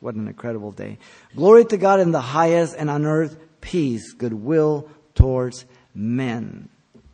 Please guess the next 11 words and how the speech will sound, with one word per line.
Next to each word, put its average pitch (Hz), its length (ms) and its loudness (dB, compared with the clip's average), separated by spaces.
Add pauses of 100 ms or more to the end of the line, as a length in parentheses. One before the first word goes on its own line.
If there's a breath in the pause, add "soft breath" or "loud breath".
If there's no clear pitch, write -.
Luke 127 260 -8
two 127 180 -10
fourteen. 110 640 -16 (2750 soft breath)
The 175 540 0
day 120 680 -6 (1400)
of 123 120 -2
history. - 560 -4 (1200)
The 147 100 0
wise 156 400 4
men 147 200 0
said, 156 340 2